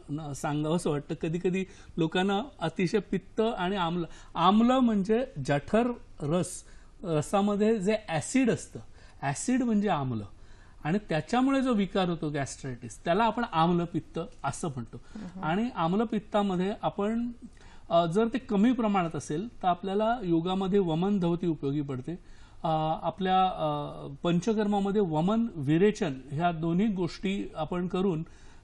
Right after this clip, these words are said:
Speaker 1: हे जे, अ, पित्तहारक काही वनस्पती आहेत त्यांचा वापर जर आपण केला, पथ्य पाळली, तिखट जाळ खाणं, चहा, कॉफी, चॉकलेट, अ, कोको ह्या, ह्यामुळे बसले, अ, मद्यपान, अ, धूम्रपान,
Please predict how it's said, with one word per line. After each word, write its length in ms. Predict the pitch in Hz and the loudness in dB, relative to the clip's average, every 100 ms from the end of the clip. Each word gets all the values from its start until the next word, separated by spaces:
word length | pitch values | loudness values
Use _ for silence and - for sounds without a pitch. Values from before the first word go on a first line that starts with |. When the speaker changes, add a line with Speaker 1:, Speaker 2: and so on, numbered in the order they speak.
| - | -2
Speaker 1:
हे 180 | 180 214 | 2 2
जे, 280 | 214 226 233 | 4 0 0
अ, 240 | 185 147 147 - | -2 -2 -2 -2
पित्तहारक 720 | 294 269 - 269 240 226 226 | -4 -4 4 4 6 2 2
काही 180 | - 202 | 2 2
वनस्पती 560 | 196 165 180 - 175 165 | 2 0 -2 -2 -2 -2
आहेत 100 | 151 - | -2 -4
त्यांचा 280 | 151 185 | -4 -2
वापर 360 | 202 160 - 175 | 0 0 0 -4
जर 140 | 175 | -2
आपण 260 | 165 147 165 | -4 -2 -4
केला, 280 | 151 147 170 - - - - | -2 -2 -2 -6 -20 -20 -4
पथ्य 340 | 190 190 - 247 | 0 0 2 0
पाळली, 440 | 247 156 139 151 | 6 4 4 -2
तिखट 480 | 151 - 190 - 214 | -4 -6 -6 0 0
जाळ 300 | 175 175 175 175 | 2 2 2 0
खाणं, 220 | 151 156 151 | -2 -2 -2
चहा, 200 | 165 170 | 0 0
कॉफी, 420 | 165 147 135 156 | 0 -6 -4 -6
चॉकलेट, 580 | 151 - 175 - 180 139 - - - - - | -6 -6 -4 -2 -2 -2 -6 -20 -20 -20 -8
अ, 100 | 143 | -4
कोको 580 | 139 - 165 - 170 160 | -4 -2 -4 0 -2 0
ह्या, 180 | 160 160 175 | 0 0 0
ह्यामुळे 420 | 156 151 180 180 185 | 0 0 2 0 0
बसले, 400 | 160 147 170 165 | -2 -4 -4 -4
अ, 280 | 160 139 | -2 -4
मद्यपान, 840 | 139 139 160 160 175 180 151 139 143 - - - | -4 -2 -2 2 0 2 0 0 -4 -12 -20 -4
अ, 120 | 156 | -2
धूम्रपान, 640 | 143 170 175 175 165 151 | 4 4 6 2 0 -2